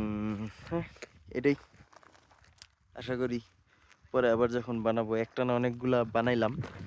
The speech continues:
আস্তে আস্তে আপলোড দিতেছি। তো পরে আবার যখন কোথাও যাব, তখন আবার বানাবো। থাকেন,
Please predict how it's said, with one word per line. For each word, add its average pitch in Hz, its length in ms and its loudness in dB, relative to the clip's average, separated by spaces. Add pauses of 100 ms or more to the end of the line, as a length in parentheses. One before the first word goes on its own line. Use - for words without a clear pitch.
(340)
আস্তে - 200 -12
আস্তে - 140 -8
আপলোড 95 240 -4
দিতেছি। - 520 -8 (560)
তো 107 80 -10 (340)
পরে 107 180 6
আবার 107 180 2
যখন 107 360 -6 (260)
কোথাও 110 300 -4
যাব, 107 260 -2 (200)
তখন 101 240 -8
আবার 92 200 -6 (100)
বানাবো। 98 300 -8 (880)
থাকেন, 117 260 -6